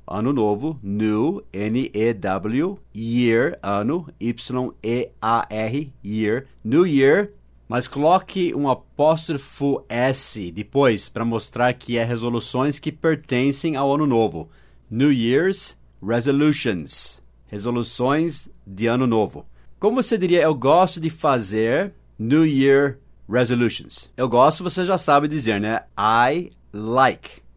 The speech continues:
Em inglês, a gente não diz, "Eu gosto de".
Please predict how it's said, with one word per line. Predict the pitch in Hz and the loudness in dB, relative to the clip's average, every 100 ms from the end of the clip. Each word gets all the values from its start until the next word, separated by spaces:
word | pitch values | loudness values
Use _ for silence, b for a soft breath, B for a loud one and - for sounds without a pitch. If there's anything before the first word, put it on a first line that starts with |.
| - | -20
Em | - 110 113 | -8 -4 -2
inglês, | 113 113 120 135 113 | -2 -2 0 0 -2
a | |
gente | 110 117 110 | -4 -4 -4
não | 113 127 | -2 -2
diz, | 113 110 - - | -2 -4 -6 -8
"Eu | 110 | -6
gosto | 110 113 - - 117 | -2 0 -2 -4 -8
de". | 87 107 92 | -4 -2 -2